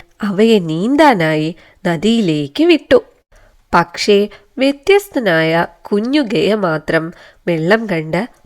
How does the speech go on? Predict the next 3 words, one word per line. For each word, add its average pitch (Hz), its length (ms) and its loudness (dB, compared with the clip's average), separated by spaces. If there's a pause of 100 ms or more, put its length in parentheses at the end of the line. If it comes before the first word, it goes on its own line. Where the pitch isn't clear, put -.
(100)
പരിഭ്രമിച്ചു 202 640 2
നിന്നു. 170 380 -4 (840)
ആദ്യമൊന്നും 277 800 4